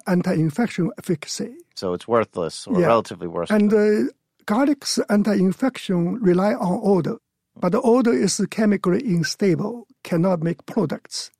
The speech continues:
Speaker 1: It evaporates. So we using the allison's precursor, it's called elythride,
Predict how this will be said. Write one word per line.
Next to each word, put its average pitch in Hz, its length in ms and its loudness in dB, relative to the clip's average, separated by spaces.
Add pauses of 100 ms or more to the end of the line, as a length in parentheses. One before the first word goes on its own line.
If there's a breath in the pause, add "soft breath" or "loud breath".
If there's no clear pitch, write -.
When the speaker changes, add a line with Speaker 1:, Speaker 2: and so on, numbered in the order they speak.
Speaker 1:
It - 140 -4
evaporates. 202 760 -2 (760 soft breath)
So 202 220 4
we 220 200 4
using 220 520 4
the 190 240 2
allison's 202 580 2 (100)
precursor, 185 600 0
it's - 160 -4
called 175 260 -2 (100)
elythride, 180 840 -2